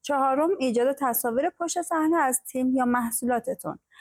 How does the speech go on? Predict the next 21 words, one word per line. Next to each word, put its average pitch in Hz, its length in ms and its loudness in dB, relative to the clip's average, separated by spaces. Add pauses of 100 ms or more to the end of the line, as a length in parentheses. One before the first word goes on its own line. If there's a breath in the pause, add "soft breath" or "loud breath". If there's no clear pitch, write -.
(260 loud breath)
پنجم، 262 500 2
استفاده 294 440 0
از 269 120 0
تصاویر 226 500 0
گرافیکی 240 600 -2
تعاملی 214 600 0
مثل 269 300 0
نظرسنجی‌ها. 208 960 -2 (420 loud breath)
ششم، 311 440 0
طراحی 220 420 2
اسلایدهای 254 500 -2
آموزشی 220 640 0
کوتاه. - 460 -8 (400 loud breath)
هفتم، 294 480 0
استفاده 277 500 0
از 294 180 0
انیمیشن‌های 233 760 0
ساده 226 440 0
برای 214 280 -2
جلب 226 380 -2
توجه. 208 680 -2